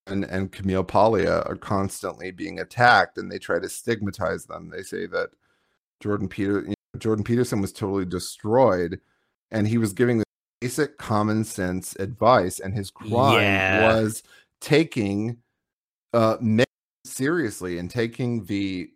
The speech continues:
Speaker 1: problems that were foisted upon men, and the, particularly straight men,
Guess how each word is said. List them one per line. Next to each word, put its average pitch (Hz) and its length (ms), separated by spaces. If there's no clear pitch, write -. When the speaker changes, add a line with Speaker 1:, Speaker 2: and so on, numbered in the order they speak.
Speaker 1:
problems 107 1000
that 104 220
were 107 100
foisted 113 540
upon 101 520
men, 107 460
and 104 300
the, 101 460
particularly 127 460
straight 127 500
men, 95 380